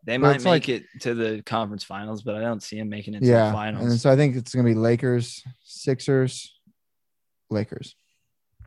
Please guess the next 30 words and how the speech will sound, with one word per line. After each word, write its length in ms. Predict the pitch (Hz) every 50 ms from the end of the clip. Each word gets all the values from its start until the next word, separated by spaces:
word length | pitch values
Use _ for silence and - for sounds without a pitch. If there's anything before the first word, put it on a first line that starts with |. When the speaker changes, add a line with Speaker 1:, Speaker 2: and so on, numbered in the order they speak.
| - _ _ _
Speaker 1:
Yep. 220 | - 104 104 - _ _ _ _ _ -
Uh, 200 | 107 113 110 - -
I 260 | - 117 127 143 151 165 165
am 180 | 156 143 139 127
really 240 | 127 127 123 120 117
rooting 540 | 107 123 113 117 113 113 113 113 110 107 101
for 340 | - - 113 107 104 104
Joel 580 | 98 - 104 104 104 104 104 104 101 101 107 - _ -
Embiid 680 | 113 110 107 95 110 110 110 104 104 101 101 98 101 - _ -
and 500 | 120 117 107 98 98 98 98 98 - - _ -
Ben 180 | 104 101 104
Simmons 480 | 98 - 104 101 104 104 104 104 98 -
to 100 | - 107
get 320 | 92 104 104 104 92 - _ _ _ _ _ _ _ _
M 160 | - 123 117
V 140 | 113 113 110
P, 260 | 107 - 113 107 110
Defensive 360 | 107 104 - 110 104 - 101 -
Player 340 | - 107 107 107 107 110
of 80 | 107 104
the 80 | 101 104
Year, 340 | 107 107 113 113 110 101 -
and 140 | - 110 107
then 100 | 107 104
get 160 | 110 98 95
bounced 360 | - 98 95 104 101 - - -
in 80 | 120
the 60 | 120 113
first 320 | - 131 127 123 - -
round. 320 | 131 127 123 127 127 127